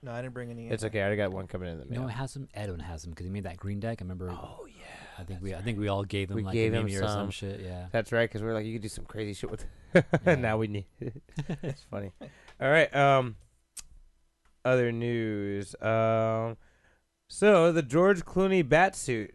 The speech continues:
Speaker 2: from Batman and Robin.
Speaker 3: Ah, here we go again. No, just kidding.
Speaker 2: Yeah, basically the one with the nipples, the one everyone
Speaker 3: <laughs> Oh, what the
Speaker 2: hates.
Speaker 3: fuck? Okay.
Speaker 2: You don't remember that
Speaker 3: Oh,
Speaker 2: shit?
Speaker 3: okay, yeah, yeah, the George Clooney one. Yeah, yeah, you're right.
Speaker 2: Yeah, right.
Speaker 3: Oh, here it is.
Speaker 2: Um,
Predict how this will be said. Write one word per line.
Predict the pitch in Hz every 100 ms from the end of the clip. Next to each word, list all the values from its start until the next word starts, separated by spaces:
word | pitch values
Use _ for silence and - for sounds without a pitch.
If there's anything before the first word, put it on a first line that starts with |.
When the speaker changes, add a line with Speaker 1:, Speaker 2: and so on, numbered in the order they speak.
| -
Speaker 2:
from | - 127
Batman | 127 135 143 147
and | 131
Robin. | 120 139 135 110 98 107
Speaker 3:
Ah, | 110 113
here | 110 123
we | 139
go | 147 156 151
again. | 160 165
No, | 107
just | 90
kidding. | - 85 87 - _
Speaker 2:
Yeah, | 107 131 117
basically | 123 127 117
the | 120
one | 135
with | 139
the | 113
nipples, | 117 - 90 - -
the | 107
one | 113
everyone | 110 113 95 90
Speaker 3:
<laughs> |
Oh, | 156
what | 139
the | 143
Speaker 2:
hates. | 143
Speaker 3:
fuck? | 117 127
Okay. | 107 110 107 135
Speaker 2:
You | 135
don't | 147 160
remember | 170 180
that | 190
Speaker 3:
Oh, | 185
Speaker 2:
shit? | 180
Speaker 3:
okay, | 160 160 156
yeah, | 151
yeah, | 139 139 131
the | 123
George | 127 117
Clooney | - 117
one. | 107 104
Yeah, | 101 101 101 98
yeah, | 95 92 95
you're | 95 92
right. | 87 85 82
Speaker 2:
Yeah, | 131 127 117
right. | 123 139 92
Speaker 3:
Oh, | 92
here | 85 87
it | 82
is. | 82 80 80 78 - -
Speaker 2:
Um, | 131 131 135 131 131 131